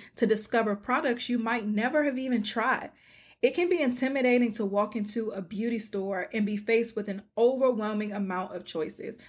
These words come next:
But with Birchbox, you get curated deluxe size samples that you could try on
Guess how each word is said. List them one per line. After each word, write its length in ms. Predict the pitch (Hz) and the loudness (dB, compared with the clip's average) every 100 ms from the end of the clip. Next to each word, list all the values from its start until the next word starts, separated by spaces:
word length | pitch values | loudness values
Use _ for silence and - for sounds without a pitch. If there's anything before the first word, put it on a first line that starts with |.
| - _ | -20 _
But 160 | - 247 | 2 4
with 220 | 233 202 | 4 2
Birchbox, 640 | 254 370 - - 185 190 - - _ | -2 -2 -2 -4 -4 -6 -14 -20 _
you 180 | 214 285 | 0 0
get 320 | 240 254 196 | 2 2 2
curated 640 | - - 320 320 285 277 214 | -2 0 2 2 2 0 0
deluxe 480 | 196 202 247 - | 2 2 0 -2
size 320 | - 240 240 247 | -2 0 0 -2
samples 500 | 196 190 180 175 175 | -4 -4 -4 -6 -2
that 140 | 202 | -4
you 120 | 196 | -2
could 160 | 247 269 | -6 -6
try 280 | - 202 208 | -2 0 2
on 280 | 202 202 | 0 -2